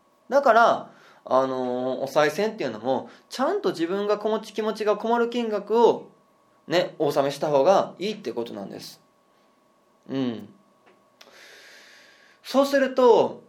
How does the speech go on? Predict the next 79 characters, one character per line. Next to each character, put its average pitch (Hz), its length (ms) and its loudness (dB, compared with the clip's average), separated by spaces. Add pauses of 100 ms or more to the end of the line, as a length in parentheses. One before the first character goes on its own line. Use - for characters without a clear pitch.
あ 131 180 0
の、 135 120 -2
今 190 200 2
ま 240 180 4
で 139 320 4
感 233 280 0
じ 233 120 -8
た 254 120 0
こ 247 100 -6
と 233 120 -4
が 139 120 -2
な 135 160 -2
い 139 80 -4
よ 120 160 -4
う 117 40 -6
な 143 360 2
エ 143 100 -4
ネ 175 140 0
ル 180 100 0
ギ 135 160 -4
ー 123 40 -4
で 117 100 -4
あ 110 100 -6
っ - 60 -14
た - 220 -2
り 123 60 0
だ 113 100 -4
と 127 120 -12
か、 131 480 2 (540)
本 220 160 -2
当 233 100 4
に 233 140 2
目 247 140 2
に 240 100 2
見 190 80 0
え 151 80 0
な 131 120 0
い 123 40 -6
世 139 120 -6
界 123 180 -2
の 117 80 -8
中 120 260 -2
で、 131 400 4 (100)
な 131 100 -6
ん - 20 -6
か 120 60 -6
光 170 380 2
を 117 60 -2
感 139 260 -4
じ 147 100 -2
る 170 80 0
だ 147 120 2
と 113 100 -8
か、 120 520 4 (520)
今 175 180 0
ま 196 140 4
で 139 80 2
感 226 300 -6
じ 247 100 -12
た 285 140 6
こ 285 80 2
と 269 120 0
が 147 100 0
な 175 160 0
い 202 40 2
よ 180 80 -2
う - 20 -4
な 139 100 -6
気 160 120 -12
持 156 140 -6
ち 156 140 -4
を 175 120 2
感 156 260 -4
じ 139 100 -4
る 131 80 -2
は 123 100 -8
ず 123 60 -14
で 120 120 -8
す。 - 200 -20